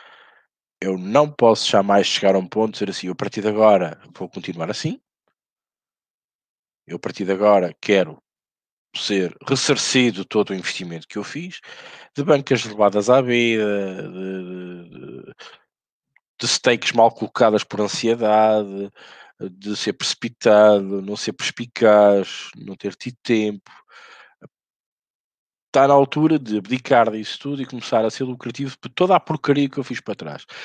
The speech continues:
Eu quase que aposto, quase que aposto,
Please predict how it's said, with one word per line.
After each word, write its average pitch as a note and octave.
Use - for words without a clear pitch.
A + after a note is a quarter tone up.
Eu C3
quase -
que -
aposto, -
quase A2+
que -
aposto, -